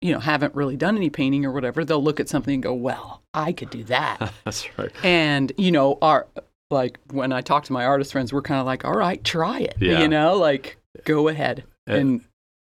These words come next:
Speaker 1: because you should, if you, if you think something like that, then there's a little something in you that wants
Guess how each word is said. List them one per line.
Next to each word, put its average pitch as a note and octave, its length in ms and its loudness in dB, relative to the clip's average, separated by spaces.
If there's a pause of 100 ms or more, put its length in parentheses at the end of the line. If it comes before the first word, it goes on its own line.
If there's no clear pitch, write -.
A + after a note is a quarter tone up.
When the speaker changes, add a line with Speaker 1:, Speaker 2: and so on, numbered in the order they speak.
(320)
Speaker 1:
because D#3 460 0 (420)
you G3+ 160 4
should, D#3+ 280 4
if C#3 160 -4
you, D#3+ 280 2
if D#3 160 -4
you D#3+ 120 -2
think C#4 280 2
something E3+ 400 0
like C#3 380 0
that, C3+ 380 -4 (580)
then D3 400 2
there's C#3+ 260 2
a C#3+ 60 -2
little D#3 300 0
something D#3+ 500 0
in G#3 320 0
you D3 280 2
that C#3 280 0 (1300)
wants G#3+ 460 0